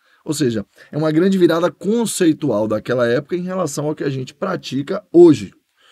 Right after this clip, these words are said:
O processo era estudado como um mero exercício de direitos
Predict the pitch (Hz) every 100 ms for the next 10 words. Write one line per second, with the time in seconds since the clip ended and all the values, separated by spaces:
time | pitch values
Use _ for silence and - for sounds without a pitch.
0 | _ _ _ - 143 208 165 202 226 233
1 | 196 147 139 156 120 127 151 147 160 160
2 | 147 147 185 233 220 175 190 - 175 196
3 | 214 180 190 156 151 143 110 104 -